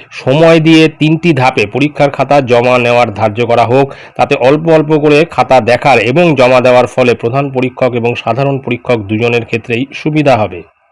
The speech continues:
তিন নম্বর হচ্ছে, পরীক্ষার খাতা জমা দেওয়ার তারিখগুলি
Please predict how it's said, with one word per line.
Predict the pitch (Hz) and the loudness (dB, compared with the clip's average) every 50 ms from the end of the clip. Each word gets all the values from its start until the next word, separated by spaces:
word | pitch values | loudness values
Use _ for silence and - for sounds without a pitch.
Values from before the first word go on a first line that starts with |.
| _ _ _ _ _ _ _ _ _ | _ _ _ _ _ _ _ _ _
তিন | - 156 156 160 | 0 2 4 4
নম্বর | 160 151 156 156 | 4 4 4 2
হচ্ছে, | 156 - 151 143 165 | 2 2 2 0 0
পরীক্ষার | 175 - 123 131 160 160 - - 156 151 | 0 0 -2 -2 -2 -2 -2 -2 -2 -2
খাতা | - 156 143 147 151 151 160 151 131 113 107 | 0 0 0 2 2 2 2 0 -4 -4 -2
জমা | 120 120 127 135 135 | -2 0 2 2 2
দেওয়ার | 131 135 135 135 135 135 127 - - | 4 4 4 4 4 2 0 -2 -4
তারিখগুলি | - 107 110 127 139 135 127 120 135 143 131 110 92 | -2 0 0 0 0 -2 -2 -2 -2 0 0 -2 -2